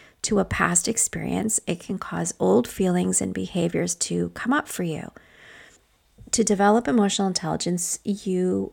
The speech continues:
are required to be mindful of when you're feeling a certain way and what it was that caused your emotions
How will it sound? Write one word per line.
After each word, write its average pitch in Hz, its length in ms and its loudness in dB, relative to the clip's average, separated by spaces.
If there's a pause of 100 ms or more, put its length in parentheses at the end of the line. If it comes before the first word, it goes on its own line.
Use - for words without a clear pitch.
(120)
are 185 140 0
required 175 580 0
to - 80 -10
be 185 120 -4
mindful 185 800 2 (480)
of 202 120 2
when 196 240 2
you're 226 120 2
feeling 196 380 0
a 190 60 -2
certain 185 400 0
way 170 400 0 (560)
and 196 180 2
what 208 160 4
it - 160 2
was 175 240 4
that - 180 -2
caused 175 380 -2
your 226 100 2
emotions 180 800 0